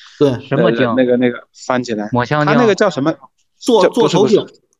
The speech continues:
Speaker 1: 座头鲸。
Speaker 3: 不，不是，不是，不是。
Speaker 1: 啊？
Speaker 3: 那个叫，你忘记了，他那个鲸叫什么名字？叫做什么 South 什么？
Speaker 1: 我记得就是座头鲸的。
Speaker 3: 不是吧？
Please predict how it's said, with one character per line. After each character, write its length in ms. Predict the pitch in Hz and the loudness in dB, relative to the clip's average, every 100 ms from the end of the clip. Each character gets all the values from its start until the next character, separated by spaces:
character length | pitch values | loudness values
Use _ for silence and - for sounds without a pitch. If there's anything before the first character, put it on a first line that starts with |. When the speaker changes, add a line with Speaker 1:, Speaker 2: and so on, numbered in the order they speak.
| - | -4
Speaker 1:
座 160 | 220 180 | 0 2
头 180 | 160 | 2
鲸。 240 | 180 131 - - _ _ _ _ _ | 0 -4 -10 -20 _ _ _ _ _
Speaker 3:
不， 100 | 117 | -16
不 200 | - 156 | -2 0
是， 120 | 180 | 0
不 120 | 147 | 0
是， 120 | 147 131 | 0 -2
不 120 | 120 | -4
是。 160 | 120 - _ _ - | -8 -14 _ _ -8
Speaker 1:
啊？ 180 | 123 131 | -2 2
Speaker 3:
那 100 | 247 | 2
个 180 | 185 175 | 2 0
叫， 200 | 220 180 - _ _ _ _ - - | 2 2 0 _ _ _ _ -20 -8
你 160 | 151 | -2
忘 240 | 160 240 208 | 2 2 2
记 100 | 175 | 2
了， 160 | 151 | 2
他 160 | 139 190 | 2 0
那 120 | 226 | 0
个 100 | 208 | 0
鲸 180 | 180 196 | 0 0
叫 140 | 202 | 0
什 140 | 175 127 | 0 0
么 100 | 156 | 0
名 160 | 131 | 0
字？ 100 | 135 | 0
叫 180 | 147 190 | 2 2
做 120 | 175 | 2
什 120 | 156 143 | 0 0
么 140 | 160 | -2
South 760 | - - - 226 208 165 - 131 | -2 -10 -6 0 2 2 0 -4
什 140 | 127 | -2
么？ 240 | 135 135 - _ _ _ _ _ _ - _ - - | 0 0 -4 _ _ _ _ _ _ -20 _ -18 -4
Speaker 1:
我 140 | 131 | -2
记 120 | - | 2
得 80 | 349 | 4
就 120 | 359 494 | 4 4
是 80 | - | 2
座 140 | 151 | 0
头 160 | 131 139 | 2 4
鲸 200 | 135 110 | 2 -2
的。 100 | - - _ _ _ _ _ _ - _ - - - - | -10 -20 _ _ _ _ _ _ -20 _ -20 -20 -20 -20
Speaker 3:
不 100 | 110 | -12
是 140 | 110 | -4
吧？ 360 | 117 113 101 90 | 0 0 -2 -10